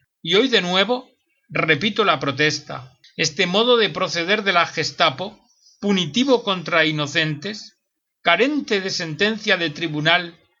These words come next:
falto de proceso penal ni posibilidad de defensa, lo que hace es destruir la seguridad jurídica, minar la conciencia jurídica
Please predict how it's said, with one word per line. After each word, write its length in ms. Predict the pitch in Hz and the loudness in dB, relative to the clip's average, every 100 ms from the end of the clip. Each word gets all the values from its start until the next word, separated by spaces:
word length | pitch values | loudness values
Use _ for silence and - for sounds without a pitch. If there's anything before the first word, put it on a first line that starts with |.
| _ _ - | _ _ -4
falto 400 | 208 247 226 233 | 2 2 2 2
de 140 | 202 | 2
proceso 560 | 151 165 160 214 220 175 | 0 -4 -2 -2 -2 -2
penal 420 | 170 175 233 226 | 0 2 2 0
ni 100 | 196 | -4
posibilidad 720 | 156 175 170 160 151 147 196 | -4 -6 -6 -6 -4 0 0
de 200 | 202 175 | -2 -4
defensa, 720 | 151 135 208 226 214 233 220 _ _ _ - - | -2 0 -2 0 -2 -4 -6 _ _ _ -20 -2
lo 180 | 180 - | 0 2
que 80 | |
hace 220 | 240 262 262 | 2 2 0
es 100 | 226 | 0
destruir 480 | 233 - 190 240 | 0 -2 -2 0
la 100 | 214 | 2
seguridad 500 | 202 185 165 160 180 190 | 0 0 -2 0 0 -2
jurídica, 880 | - 170 165 165 156 127 143 135 - _ _ _ | -6 -4 -2 -2 -4 -6 -8 -10 -16 _ _ _
minar 380 | 160 165 220 254 | -2 2 2 2
la 200 | 247 202 | 0 0
conciencia 600 | 170 139 202 254 - 233 | -4 -4 -2 -2 -2 -4
jurídica 760 | - 156 202 220 175 214 208 | -2 0 0 -2 -2 -4 -4